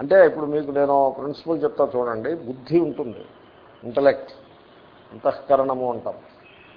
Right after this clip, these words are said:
దాని యందు ఏది వ్యాపించి ఉన్నది? నామరూపాలు వ్యాపించి ఉన్నాయా, తత్వం వ్యాపించి ఉన్నదా? వ్యాప్-, ప్రిడామినెంట్గా ఏముంది బుద్ధి యందు?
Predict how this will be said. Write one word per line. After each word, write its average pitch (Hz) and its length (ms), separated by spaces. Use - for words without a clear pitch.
దాని 170 360
యందు 185 580
ఏది 175 380
వ్యాపించి 180 680
ఉన్నది? 117 480
నామరూపాలు 185 680
వ్యాపించి 175 560
ఉన్నాయా, 170 340
తత్వం 190 480
వ్యాపించి 147 580
ఉన్నదా? 110 460
వ్యాప్-, 107 880
ప్రిడామినెంట్గా 143 1400
ఏముంది 139 400
బుద్ధి 120 320
యందు? 104 320